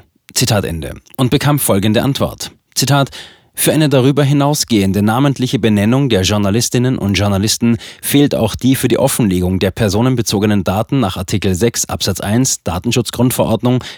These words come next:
D S G V O, nötige Rechtsgrundlage." Zitat Ende.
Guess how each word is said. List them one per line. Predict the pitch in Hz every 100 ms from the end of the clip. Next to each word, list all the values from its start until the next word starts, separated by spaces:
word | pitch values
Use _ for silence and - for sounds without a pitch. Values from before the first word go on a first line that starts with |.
| -
D | 104
S | 85 -
G | 104
V | 92 87
O, | 120 120 - -
nötige | 110 131 127 127 143
Rechtsgrundlage." | 127 - - 98 82 - 71 - - - _ -
Zitat | - 120 113
Ende. | 92 76